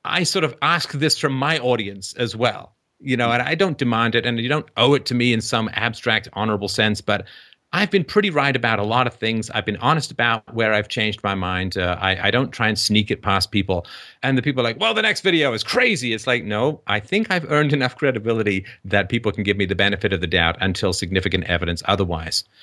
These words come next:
Now, okay, you've been burned before, but not by Donald Trump, right? That's the important thing. We, we can't take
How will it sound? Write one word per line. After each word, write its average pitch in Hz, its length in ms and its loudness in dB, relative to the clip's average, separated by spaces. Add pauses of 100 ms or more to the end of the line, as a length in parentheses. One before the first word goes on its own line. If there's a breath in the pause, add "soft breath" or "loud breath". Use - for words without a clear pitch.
(300 loud breath)
Now, 156 260 0
okay, 175 240 0
you've 165 200 0
been 151 160 2
burned 156 260 2
before, 147 540 2 (600)
but 156 140 4
not 180 260 2
by 151 100 2
Donald 107 360 0
Trump, - 340 -6 (500)
right? 120 220 2
That's 156 160 0
the 185 80 2
important 143 320 2
thing. 113 160 2
We, 123 140 2
we 131 120 0
can't 196 460 -2
take 147 460 -4